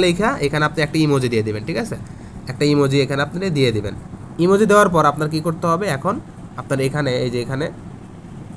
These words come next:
নেক্সট অপশনে ক্লিক করে, এখানে কিন্তু অবশ্যই এটা লিখবেন বা অন্য কিছু লিখতে পারেন, সমস্যা আপনার যেটা, মানে, এখানে বোঝাইছে আপনাকে কী বলে ডাকবে তারা, ঠিক আছে? কী নামে ডাকবে, আপনি ক্রিপ্টো লাভার দিয়ে দিলেন। ওকে, এখন নেক্সট অপশনে ক্লিক করে দেবো আমরা।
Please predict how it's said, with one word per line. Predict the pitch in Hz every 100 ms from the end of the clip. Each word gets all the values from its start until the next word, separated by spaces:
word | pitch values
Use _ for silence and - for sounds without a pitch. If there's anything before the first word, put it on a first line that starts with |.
| - - - - - - - - - - - 147
নেক্সট | 165 -
অপশনে | 156 156 151
ক্লিক | 147 131
করে, | 135
এখানে | 175 180
কিন্তু | 185
অবশ্যই | 165 165 165
এটা | 139
লিখবেন | 139 113 98 -
বা | 175 202
অন্য | 208 185
কিছু | 180
লিখতে | 165 156
পারেন, | 123 117
সমস্যা | 127 117 123
আপনার | 131 127
যেটা, | 127 127 - - -
মানে, | 135 156
এখানে | 160 190 170
বোঝাইছে | 165 185 202 170
আপনাকে | 165 156
কী | 190 170
বলে | 165 135
ডাকবে | 131 117 104
তারা, | 101 - -
ঠিক | 170 185
আছে? | 147
কী | 165 151
নামে | 139 131
ডাকবে, | 127 196 165
আপনি | - 135
ক্রিপ্টো | 151 139 120
লাভার | 117 120
দিয়ে | 110
দিলেন। | 101 98 - - 135
ওকে, | 156
এখন | 151 151
নেক্সট | 147 143
অপশনে | 139 131 127
ক্লিক | 120 113
করে | 107
দেবো | 104 101
আমরা। | 101